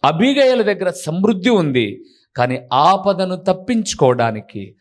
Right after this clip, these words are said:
భర్త తప్పిదాన్ని తన తప్పిదంగా ఎంచింది. అందుకే సుబుద్ధి కలిగిన స్త్రీ అయింది.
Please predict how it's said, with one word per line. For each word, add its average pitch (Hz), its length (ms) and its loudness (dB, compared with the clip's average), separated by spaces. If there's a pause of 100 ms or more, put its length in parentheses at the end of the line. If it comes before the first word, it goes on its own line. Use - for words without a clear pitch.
(320)
భర్త 123 480 -4
తప్పిదాన్ని 120 800 -6 (120)
తన 139 160 -2
తప్పిదంగా 131 720 -2
ఎంచింది. 110 800 -6 (420)
అందుకే 123 380 2
సుబుద్ధి 127 760 0
కలిగిన 113 420 2
స్త్రీ 104 440 -6
అయింది. - 440 -18